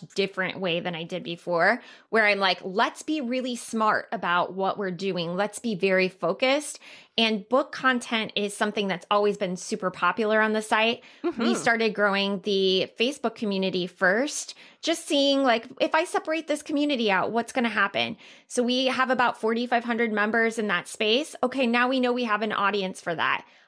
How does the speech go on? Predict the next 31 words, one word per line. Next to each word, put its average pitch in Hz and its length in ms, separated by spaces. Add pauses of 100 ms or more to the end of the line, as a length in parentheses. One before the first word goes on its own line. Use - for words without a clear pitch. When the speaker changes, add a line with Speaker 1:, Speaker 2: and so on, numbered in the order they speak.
(160)
Speaker 1:
All 226 80
right, 180 280
now 202 180
let's 208 220
build 214 260
out, 190 320
uh, 170 320 (140)
book 269 180
retreats, 269 560
which 247 140
is 226 100
something 220 300
we 214 100
were 208 100
doing, 208 360
uh, 208 440
Speaker 2:
Yes. - 60
Speaker 1:
prior 277 320
to 294 120
the 226 120
pandemic. 208 720
So 208 200
Speaker 2:
Yeah. 185 100
Speaker 1:
in-person 240 500
retreats 233 560
of 202 100
getting 208 220
Speaker 2:
Mm-hmm. 202 80
Speaker 1:
together 202 360
over 202 200
books. 208 420